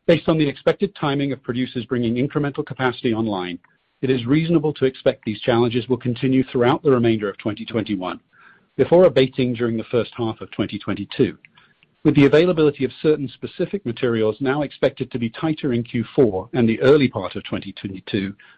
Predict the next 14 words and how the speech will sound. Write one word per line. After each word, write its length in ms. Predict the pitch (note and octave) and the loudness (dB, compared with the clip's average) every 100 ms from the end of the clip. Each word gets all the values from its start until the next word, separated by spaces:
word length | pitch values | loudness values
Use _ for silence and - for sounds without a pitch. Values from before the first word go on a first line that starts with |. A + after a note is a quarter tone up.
| _ | _
than 160 | A#2 A#2 | -2 0
previously 500 | C3+ A2+ A2 - F#2+ | 4 4 2 -2 -2
anticipated. 720 | F2+ - - - F2 - - _ _ _ _ _ _ _ _ _ _ _ _ _ _ _ - | -2 -8 -8 -10 -10 -10 -18 _ _ _ _ _ _ _ _ _ _ _ _ _ _ _ 0
Across 300 | - G3+ - | 4 4 2
the 80 | G#3 | -6
company, 360 | B2+ A2 A#2+ | -6 -8 -6
we 80 | C3 | -6
continue 360 | B2+ A#2+ C#3+ C#3+ | -6 -8 -6 -2
to 100 | C#3+ | 0
work 160 | C3+ | 0
respectfully 580 | C3+ - B2 - B2 C3+ | 0 -6 -6 -6 -8 -6
with 120 | C3+ | -4
our 100 | A#2+ | -6
customers 480 | A#2+ G2 - G#2 B2 | -6 -10 -10 -10 -10